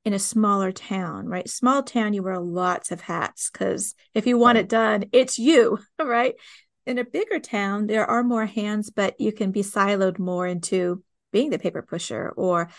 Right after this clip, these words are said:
Speaker 1: I'm now, uh, you know, an expert in these kinds of zoning or these kinds of codes. And so
Speaker 2: Right,
Speaker 1: that's what
Speaker 2: yeah.
Speaker 1: I do, right? And for some people, gosh, they love that. They love the regularity and they love the precision, and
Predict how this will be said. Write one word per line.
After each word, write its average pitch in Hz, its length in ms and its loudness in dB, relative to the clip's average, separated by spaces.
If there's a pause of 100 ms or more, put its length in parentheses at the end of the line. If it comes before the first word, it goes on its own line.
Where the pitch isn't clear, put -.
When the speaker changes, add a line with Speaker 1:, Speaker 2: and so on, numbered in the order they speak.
(240)
Speaker 1:
I'm 190 400 2
now, 180 500 0 (460)
uh, 202 40 -2
you 190 180 -2
know, 180 140 -2
an 196 100 -2
expert 202 380 0
in 185 80 0
these 190 220 0
kinds 185 300 -6
of 180 120 -4
zoning 175 400 -6
or 170 40 -6
these 170 200 -6
kinds 185 180 -6
of 175 80 -6
codes. 170 340 -4
And 175 100 -8
so 120 100 -2
Speaker 2:
Right, 131 80 2
Speaker 1:
that's - 320 -4
what 208 180 4
Speaker 2:
yeah. 208 60 4
Speaker 1:
I 233 100 8
do, 269 560 4
right? 214 320 -2 (680)
And 349 200 0
for 370 140 0
some 403 400 0
people, 247 680 2 (280)
gosh, 214 360 -2
they 190 160 0
love 180 260 -2
that. 165 220 -6
They 208 120 2
love 196 220 0
the 185 120 -4
regularity 190 840 2
and 190 140 0
they 190 140 0
love 185 240 -2
the 185 80 -8
precision, 190 800 0
and 185 380 -2